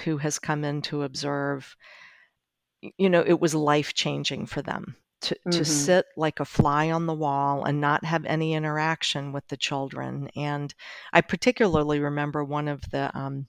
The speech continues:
Speaker 1: missionaries of charity who came in to observe, and it was part of her level one formation. And afterwards, she came out and said,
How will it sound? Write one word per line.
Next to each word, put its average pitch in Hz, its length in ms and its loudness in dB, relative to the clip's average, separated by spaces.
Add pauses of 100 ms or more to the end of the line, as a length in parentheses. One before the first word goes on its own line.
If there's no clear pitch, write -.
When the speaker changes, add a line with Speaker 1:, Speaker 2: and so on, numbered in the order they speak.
Speaker 1:
missionaries 147 640 0
of - 80 -10
charity 160 540 4
who 147 180 -2
came 143 260 -6
in 147 140 -2
to 151 140 -4
observe, 139 520 -2
and 139 240 -4 (400)
it 156 60 4
was 156 120 6
part 151 280 6
of 143 120 0
her 151 160 0
level 143 360 0
one 143 180 -2
formation. 143 720 -4
And 135 160 -4
afterwards, 147 640 -2
she 139 300 -4
came 143 300 -4
out 147 220 -2
and 143 140 -4
said, 143 320 -4